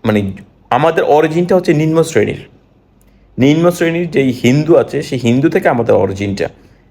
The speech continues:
যার ফলে আমাদের স্বভাবের কখনো পরিবর্তন হয় না, আমাদের স্বভাবের পরিবর্তন হয় না।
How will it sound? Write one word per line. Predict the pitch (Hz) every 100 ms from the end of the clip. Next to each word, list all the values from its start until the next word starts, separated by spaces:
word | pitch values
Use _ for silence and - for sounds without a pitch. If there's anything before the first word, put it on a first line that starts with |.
| _ - 113
যার | 131 143 202
ফলে | - 107 101 123 - - _ _ _ _ _ _ _ -
আমাদের | 110 113 113 127
স্বভাবের | - - - 117 131 131 160 160
কখনো | 131 120 123
পরিবর্তন | 131 139 147 135 - 113
হয় | 98 98
না, | 98 - - _ _ _ _ _ _ _ _ _ _ _ _
আমাদের | 107 113 123 156
স্বভাবের | - 127 123 120 143
পরিবর্তন | - 151 151 156 160 156
হয় | 156
না। | 175